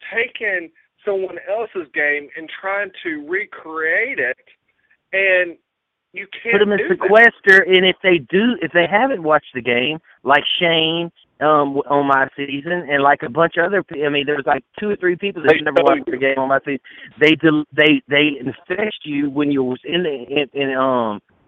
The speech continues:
Speaker 2: you know, um, when you're waiting to get on the show for that week, week and a half, that you're stuck in that hotel. They let you watch these episodes, and then you're like, "Oh, yeah, that is a good angle. That,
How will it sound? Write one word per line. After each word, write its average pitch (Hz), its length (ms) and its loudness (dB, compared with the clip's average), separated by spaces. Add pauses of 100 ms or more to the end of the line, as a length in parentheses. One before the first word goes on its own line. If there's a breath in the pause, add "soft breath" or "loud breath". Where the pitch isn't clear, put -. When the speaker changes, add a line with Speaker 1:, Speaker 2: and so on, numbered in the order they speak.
(160)
Speaker 2:
you 151 100 -4
know, 143 320 6
um, 101 640 4 (640)
when 151 180 2
you're 139 340 2 (220)
waiting 185 520 4
to 156 80 -10
get 170 180 4
on 180 160 4
the 131 80 -2
show 220 440 6
for 165 80 -6
that 135 240 2
week, 160 340 -4
week 156 260 -2
and 139 140 0
a 123 80 2
half, 143 580 2
that 139 180 -6
you're 135 100 0 (160)
stuck 202 280 4
in 165 120 -2
that 151 160 2
hotel. 151 720 2
They 135 160 -2
let 156 220 0
you 156 100 -6
watch 165 340 0
these 151 280 -14
episodes, 127 720 0 (460 loud breath)
and 160 160 2
then 175 160 4 (240 loud breath)
you're 156 160 4
like, 151 160 4 (100)
"Oh, 175 140 -6
yeah, 185 160 2
that 123 260 -2
is 165 220 4
a 147 60 -4
good 107 180 -4
angle. 82 360 -6
That, 123 260 2